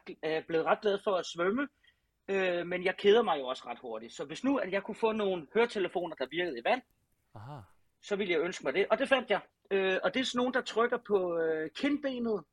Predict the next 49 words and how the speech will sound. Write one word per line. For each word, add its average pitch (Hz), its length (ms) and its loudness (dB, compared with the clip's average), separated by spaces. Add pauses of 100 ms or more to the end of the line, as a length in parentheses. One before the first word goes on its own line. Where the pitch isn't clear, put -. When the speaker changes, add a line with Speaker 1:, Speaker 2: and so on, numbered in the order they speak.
Speaker 1:
og 190 100 2
laver 208 200 6
lyden 220 280 0
der, 240 240 0
i 190 60 -6
stedet 202 220 -2
for, 214 60 -2
at - 40 -8
det 196 80 -8
skal - 180 -4
ind 254 140 -4
i 214 60 -4
øret. 139 200 -8 (500)
Speaker 2:
Smart. - 560 -12
Speaker 1:
Øh, 170 280 -2
så 185 140 -6
hvis 175 160 -2
jeg 180 80 0
var 170 80 0
sådan 208 220 0
en, 196 80 2
øh, 147 480 2
dykkermus, 208 520 6
ikke, 202 140 0
så 202 80 -6
kunne 190 180 -2
jeg 165 60 0
jo 160 60 -2
stadig 185 300 0
have 160 520 -2
mine, 143 380 -4
øh, 139 120 -2
hørepropper 170 460 -4
i, - 160 -16
og 160 80 -16
så 160 180 -6
have 165 100 -8
den 160 140 -6
der 151 160 -2 (360)
siddende 151 260 -4
på 143 80 -6
kindbenet. 139 500 2
Det 165 60 10
er 160 60 10
også 170 180 6
lavet 160 140 6
med 165 80 -2
solbriller, 139 460 0
og 143 300 2